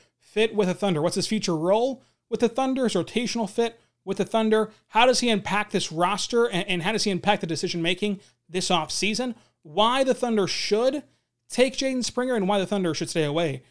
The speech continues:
from Jaden Springer. But hearing the overview, hearing the strengths and weaknesses, what do you think of Jaden Springer? Is this somebody that you would want to draft at the N B A draft here at the end of July?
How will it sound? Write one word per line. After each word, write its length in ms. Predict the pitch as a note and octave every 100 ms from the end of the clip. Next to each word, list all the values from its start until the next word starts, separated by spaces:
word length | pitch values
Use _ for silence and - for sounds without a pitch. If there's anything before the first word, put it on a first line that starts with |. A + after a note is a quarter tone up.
| _ _
from 320 | - D#3 D#3 C#3 _ _
Jaden 440 | D#3 E3 D#3 D3+ - _
Springer. 380 | - - A#3 F#3+
But 220 | F#3 G3+
hearing 360 | - C4 C#4+ C4
the 100 | B3
overview, 400 | B3+ A#3+ A#3 A3
hearing 280 | A#3+ C4+ B3
the 80 |
strengths 260 | - G#3+ G3+
and 60 | G3+
weaknesses, 400 | G#3 - G3 - _ _
what 160 | A#3 A#3
do 100 | A#3+
you 200 | A#3+ C#4
think 340 | B3 F3+ - _ _ _ G3+
of 240 | F#3 E3+
Jaden 440 | - D3+ F#3 E3+ D#3
Springer? 280 | - G#3+
Is 60 | F#3
this 120 | A3+
somebody 240 | - A#3 G#3+
that 80 |
you 80 | G3+
would 260 | G#3 F3+ -
want 240 | E3+ A3
to 100 | G#3+
draft 480 | D#3+ G3+ C#4+ D#3+ - _ _ _ _
at 260 | F#3 F3+ - _ _ E3
the 440 | D#3+ F3+ F3 -
N 160 | G3 F#3+
B 140 | F3+
A 120 | F3
draft 380 | D#3+ E3 E3+ E3
here 80 | F#3
at 60 | E3+
the 80 |
end 80 | D#3
of 60 | D3+
July? 340 | E3+ G#3+ D#3+